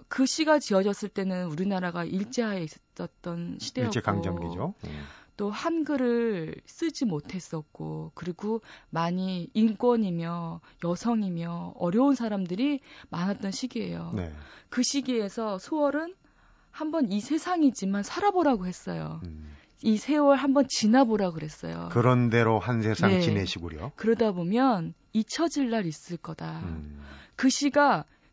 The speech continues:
Speaker 1: 지금 제가 살고 있는 이 한 세상에서도 위로가 되더라고요.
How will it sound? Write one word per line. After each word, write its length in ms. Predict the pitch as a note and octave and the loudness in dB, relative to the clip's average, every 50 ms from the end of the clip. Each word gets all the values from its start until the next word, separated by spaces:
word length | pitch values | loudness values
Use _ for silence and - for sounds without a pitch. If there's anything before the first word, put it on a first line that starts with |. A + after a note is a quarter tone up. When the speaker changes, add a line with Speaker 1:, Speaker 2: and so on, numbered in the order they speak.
| _ - | _ -4
Speaker 1:
지금 300 | - - B3+ C4+ D#4 - | 0 2 4 6 6 6
제가 260 | - A3 G#3+ A3+ A#3+ | 6 4 4 4 4
살고 280 | B3 C#4+ D4+ C4+ C#4 C#4 | 2 2 2 4 6 6
있는 140 | B3+ B3 | 6 6
이 160 | A3 - G3+ G#3+ | 4 2 0 0
한 180 | A#3 D4+ E4+ | 0 0 0
세상에서도 720 | E4+ F#4+ F4 - F#4 F4 D#4+ C#4+ A3+ A#3 G3 F3+ B3 B3+ A#3+ | 0 0 0 2 2 4 4 4 4 2 0 0 0 0 2
위로가 420 | F#3 E3 F#3 A3 B3+ D#4 D#4+ D4 C#4 | 2 2 2 4 4 4 4 4 4
되더라고요. 880 | - F3+ E3 - F3+ F#3 F#3 E3+ D#3+ D#3+ D#3 D#3+ D#3+ E3 E3 E3 F3 | 2 0 -4 -4 -4 -2 -4 -6 -6 -8 -8 -8 -8 -8 -10 -12 -14